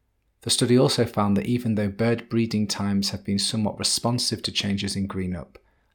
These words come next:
they're not keeping pace with the rapid shifts brought about by the climate crisis.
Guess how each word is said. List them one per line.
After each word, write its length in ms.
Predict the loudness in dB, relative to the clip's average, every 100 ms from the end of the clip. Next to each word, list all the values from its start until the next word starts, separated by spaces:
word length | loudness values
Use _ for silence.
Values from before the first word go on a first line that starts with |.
| _
they're 180 | 0 4
not 480 | 6 4 2 -2 -6
keeping 340 | -4 -4 -4
pace 380 | -2 -4 -2 -4
with 100 | -4
the 80 | -4
rapid 400 | -6 -6 -6 -2
shifts 520 | 0 -2 -6 -6 -8
brought 320 | -4 -6 -4
about 500 | -4 -2 -4 -8 -12 -8
by 100 | -8
the 100 | -8
climate 400 | -6 -4 -4 -4
crisis. 680 | -6 -4 -4 -6 -10 -10